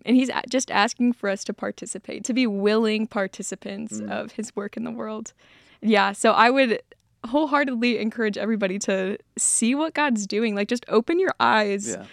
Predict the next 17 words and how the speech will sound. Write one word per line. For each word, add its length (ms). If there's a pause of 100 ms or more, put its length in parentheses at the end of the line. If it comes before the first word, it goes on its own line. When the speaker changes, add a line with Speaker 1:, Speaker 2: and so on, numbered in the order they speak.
(180)
Speaker 1:
to 160
see 320
where 220
he's 280
moving 560
and 140
to 80
join 380
him 300
in 360
wherever 460
he's 260
moving. 440 (420)
Speaker 2:
Mm. 60
Speaker 1:
Um, 340 (260)
I 100
love 380